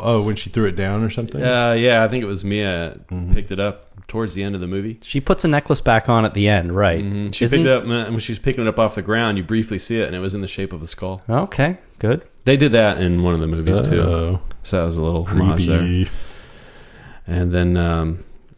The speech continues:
Speaker 2: I thought it was, it was interesting how the entire cabin, especially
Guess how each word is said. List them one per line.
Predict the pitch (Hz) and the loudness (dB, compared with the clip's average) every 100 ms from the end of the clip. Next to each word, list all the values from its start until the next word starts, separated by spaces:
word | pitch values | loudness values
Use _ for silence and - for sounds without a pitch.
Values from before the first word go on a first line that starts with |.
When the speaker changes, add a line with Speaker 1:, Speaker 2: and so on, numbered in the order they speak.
| - | -2
Speaker 2:
I | 151 | -2
thought | - 262 | 2 2
it | 185 | 4
was, | 104 95 - - - | 2 2 -6 -14 -6
it | 92 | -4
was | 87 80 | -2 0
interesting | 101 101 92 - 87 | -2 -2 -6 -2 0
how | 95 95 85 | 2 2 0
the | 82 | 0
entire | 80 78 104 101 | -2 -2 -2 -2
cabin, | 80 - 80 113 78 | -2 -2 0 2 0
especially | - - - 95 90 | 2 2 2 2 2